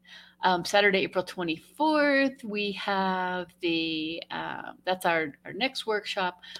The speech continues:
but also Ladybug Love with Natural Grocers. And, um, there are some in-person events on that day, including Children's Day in Aurora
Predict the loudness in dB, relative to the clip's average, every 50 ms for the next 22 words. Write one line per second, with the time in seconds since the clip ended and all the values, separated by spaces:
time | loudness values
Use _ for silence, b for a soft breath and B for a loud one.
0 | B -4 -2 -2 0 0 0 0 0 0 0 2 2 2 2 0 -2 b b b
1 | b b b b -6 2 4 4 4 4 4 4 4 4 4 4 4 6 6 8
2 | 8 6 6 4 2 2 2 2 2 2 2 2 2 0 -2 -2 -4 -2 0 2
3 | 2 2 2 2 0 0 2 2 2 2 2 2 0 0 -2 -4 -4 -6 -8 -10
4 | _ _ _ -2 0 0 0 0 0 -2 -2 -4 -4 -6 -6 -8 -8 -8 -10 -12
5 | -14 -10 -10 -8 -8 -10 -10 -12 -14 -14 -14 -16 -18 -20 _ _ _ -16 -2 0
6 | 2 4 4 4 2 2 2 0 0 0 0 0 -2 -2 -2 -2 0 0 0 -2
7 | -2 -2 -2 -2 -2 -2 -4 -4 -2 0 2 2 2 0 0 -4 -10 B B B
8 | B B B B _ 0 0 2 2 4 2 2 2 0 0 0 2 4 4 4
9 | 4 2 0 -2 -4 -2 -2 0 0 0 0 0 -2 -2 -2 -2 -4 -4 -6 -6
10 | -4 -2 0 0 2 2 2 2 0 0 -2 -4 -4 -4 -2 0 2 2 2 2
11 | 2 2 0 -2